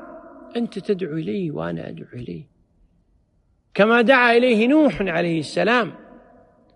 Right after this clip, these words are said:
وإبراهيم عليه السلام، وموسى عليه السلام،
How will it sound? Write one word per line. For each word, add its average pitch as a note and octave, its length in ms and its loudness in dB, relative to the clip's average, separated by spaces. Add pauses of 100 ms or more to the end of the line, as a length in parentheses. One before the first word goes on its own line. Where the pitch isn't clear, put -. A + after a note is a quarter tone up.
(100)
وإبراهيم G3+ 640 2
عليه F#3+ 280 4
السلام، F#3 580 0 (960)
وموسى A#3+ 480 4
عليه A3 400 6
السلام، F#3+ 640 0